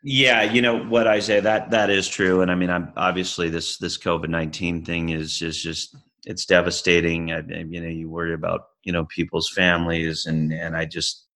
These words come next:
gosh, do I hope this ends soon. It, it has had quite an impact on our business.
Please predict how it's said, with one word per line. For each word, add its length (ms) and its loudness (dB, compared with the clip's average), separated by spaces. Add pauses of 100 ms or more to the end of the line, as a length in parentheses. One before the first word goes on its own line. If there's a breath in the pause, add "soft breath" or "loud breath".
(760)
gosh, 260 0
do 120 0
I 100 2
hope 240 -2
this 200 -6
ends 260 -4
soon. 260 4
It, 200 4
it 180 4
has 380 4
had 180 0
quite 220 4
an 100 4
impact 480 2
on 140 2
our 180 4
business. 640 0